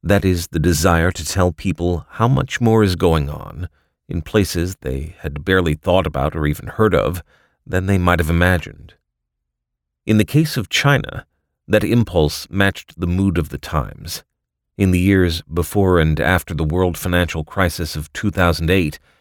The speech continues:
everyone knew that China was on the way up. Reporters like me were just filling in the details. In the case of the modern United States,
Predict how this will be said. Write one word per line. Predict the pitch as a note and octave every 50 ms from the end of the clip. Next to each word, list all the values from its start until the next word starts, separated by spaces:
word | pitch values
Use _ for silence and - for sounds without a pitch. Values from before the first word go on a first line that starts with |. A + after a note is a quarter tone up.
| _ _ _ _ _ -
everyone | - C3 C3 B2 A2 G2+ G#2 G#2 G2 G2+
knew | A2+ B2 A#2 A2
that | E2 E2+ D#2 - - -
China | - - - G2+ G2 F#2 F#2 F2
was | D#2+ F2+ D#2+
on | F2+ F2+ F#2 F2+ E2+
the | E2+
way | D2+ E2 E2 D#2+
up. | F2+ F2+ A#1 - - - - _ _ _ _ _ _ _ _ _ -
Reporters | D#2 D#2+ D#2 - G2+ F2+ D#2+ F2 D#2 D#2 -
like | E2 D#2 D#2 D2+ -
me | F#2 G2 G2+ F#2 E2
were | F#2+ - E2+ E2
just | D#2 - D2 C#2+ - -
filling | - - F#2 D2+ D2+ D#2
in | D2+ D2+
the | D2+ D2+
details. | D2+ A2 A2+ G#2+ - - D#2+ - G1+ - - - - - - _ _ _ _ _ _ _ _ _ _ _ _ _ _ -
In | E2 D#2+ D#2
the | D2 D2+
case | - - E2 D2+ -
of | - D2 C#2+
the | C#2+ D2
modern | D2 D2 D2+ D2+ D2+ C#2+ C#2+
United | C#2 C2+ C#2 C#2+ C#2+ C#2 C2+ - - -
States, | - - - A#2 B2 G2 - - - - -